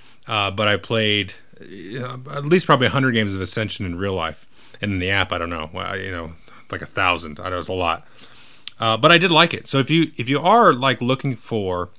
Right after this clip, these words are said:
uh, an Ascension replacement, or it's been a while since you played that and you do like that style of deck builder, which I find it very fun because it's like, you know, they're like, they're like Dominion, but in Dominion, you have, like, the set up piles of cards, whereas in Ascension and these games,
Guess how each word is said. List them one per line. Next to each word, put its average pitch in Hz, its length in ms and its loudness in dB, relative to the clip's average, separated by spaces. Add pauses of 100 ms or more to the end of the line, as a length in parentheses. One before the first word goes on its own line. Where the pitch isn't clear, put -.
(880)
uh, 95 220 -8
an 101 140 -6
Ascension 117 440 -2
replacement, 113 500 -2
or 98 80 -2
it's 90 100 -8
been 127 120 -2
a 117 40 2
while 117 220 0
since 113 180 -6
you 104 60 -6
played 120 280 -4
that 113 140 0
and 113 100 -6
you 98 60 -6
do 117 160 -2
like 107 240 -2
that 101 160 -4
style 107 360 -2
of 87 120 -8
deck 98 280 -6
builder, 101 380 -4 (340)
which 131 140 0
I 180 100 6
find 170 240 6
it 110 60 4
very 113 240 4
fun 87 340 -4
because 120 280 0
it's 117 160 -6
like, 127 260 0 (540)
you 139 160 -8
know, 151 80 2
they're 151 200 4
like, 165 180 2
they're 147 100 0
like 185 220 2
Dominion, 151 540 2
but 151 120 2
in 139 80 2
Dominion, 139 380 0
you 131 80 0
have, 127 200 -2
like, 117 180 -4
the 110 60 -12
set 127 220 0
up 120 100 -4
piles 123 320 0
of 104 100 -8
cards, 113 600 0
whereas 117 320 0
in 110 80 -2
Ascension 117 520 -2
and 104 180 -4
these 110 160 -4
games, 113 360 -2